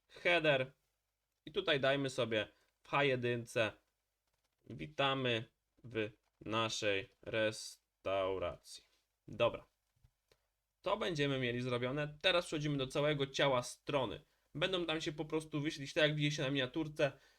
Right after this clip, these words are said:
takie trzy paski, trzy paski i trzy paski jedzenia, jakiego mamy na naszej stronie. No a później przejdziemy już do JavaScripta, żeby to wszystko działało.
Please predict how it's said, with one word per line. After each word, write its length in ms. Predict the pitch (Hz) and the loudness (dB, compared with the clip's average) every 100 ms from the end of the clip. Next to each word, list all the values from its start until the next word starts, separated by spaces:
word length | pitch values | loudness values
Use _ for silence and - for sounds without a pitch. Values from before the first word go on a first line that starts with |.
| _ | _
takie 240 | - 135 135 | -2 -2 -2
trzy 320 | - - 196 | 0 2 4
paski, 480 | 196 165 165 - 147 | 4 4 2 -2 -6
trzy 240 | - 165 | -2 0
paski 500 | 156 139 143 123 - | 4 2 2 -8 -6
i 40 | 127 | -6
trzy 240 | - 175 | -2 0
paski 520 | 170 156 147 139 123 - _ | 4 2 2 -6 -6 -10 _
jedzenia, 480 | - - 196 190 165 | -4 -2 2 4 6
jakiego 480 | 151 165 175 160 147 | 6 4 4 0 0
mamy 340 | 143 139 139 | 0 0 0
na 180 | 135 160 | 2 0
naszej 320 | 160 147 139 | 2 0 -2
stronie. 420 | 123 - 147 139 113 _ - | -6 -4 -2 0 -4 _ -6
No 120 | 226 | 0
a 100 | 208 | 0
później 280 | 185 175 165 | 0 -2 -2
przejdziemy 380 | 151 143 147 | 0 2 2
już 160 | 139 135 | 2 0
do 220 | 127 127 160 | 0 0 2
JavaScripta, 600 | 156 147 147 139 - 131 | 4 2 0 -4 0 0
żeby 220 | 139 135 | 0 -2
to 120 | 127 | -4
wszystko 340 | - - 123 | -6 -8 -4
działało. 640 | 123 131 131 117 92 82 - | -2 4 6 6 6 0 -6